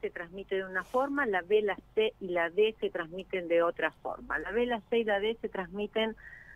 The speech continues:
a través de sangre, hemoderivados, transmisión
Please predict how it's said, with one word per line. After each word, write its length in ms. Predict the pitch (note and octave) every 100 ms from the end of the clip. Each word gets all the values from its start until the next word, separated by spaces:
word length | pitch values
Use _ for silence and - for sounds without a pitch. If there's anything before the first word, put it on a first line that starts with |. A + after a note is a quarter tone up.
| -
a 120 | F#3+
través 440 | F#3 F#3 F3 G3+ F#3 F3+
de 400 | F#3+ F#3+ G3+ G3+ - _
sangre, 520 | G3+ G3+ G3 G3 F#3+ F#3+
hemoderivados, 920 | E3+ E3+ D#3+ D#3 D#3+ F#3+ A3 A#3 A#3
transmisión 840 | - F3 E3+ - F#3 F3 E3+ D#3+